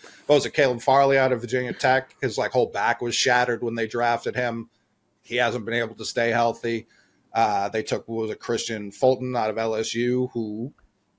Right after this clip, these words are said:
very athletic kid, but they were like, "Is he sticky? Can he actually defend?" And hasn't looked very consistent on a week-to-week. Has made some plays, but consistency was a question mark, remains a question mark.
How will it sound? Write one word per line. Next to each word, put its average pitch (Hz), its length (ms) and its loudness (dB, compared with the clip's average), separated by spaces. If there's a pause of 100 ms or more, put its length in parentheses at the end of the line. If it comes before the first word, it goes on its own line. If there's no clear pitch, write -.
(200)
very 139 340 4
athletic 131 500 2
kid, 143 380 4
but 117 220 -6
they 113 80 -4
were 110 160 -2
like, 107 300 -6
"Is 104 140 -8
he 104 100 -10
sticky? 101 500 -4
Can 101 140 -8
he 98 80 -8
actually 98 500 -6
defend?" 107 460 -6
And 92 240 -18
hasn't 101 340 -8
looked - 320 -12 (260)
very 107 240 -6
consistent 107 600 -8
on 101 80 -10
a 98 40 -10
week-to-week. 98 440 -12 (120)
Has 127 160 -2
made 165 200 4
some 151 120 -4
plays, 139 420 2
but 131 260 -4 (260)
consistency 131 840 -2
was 117 260 0
a 123 40 -6
question 131 360 2
mark, 127 240 0
remains 123 360 -4
a - 40 -12
question 92 400 -12
mark. 85 300 -12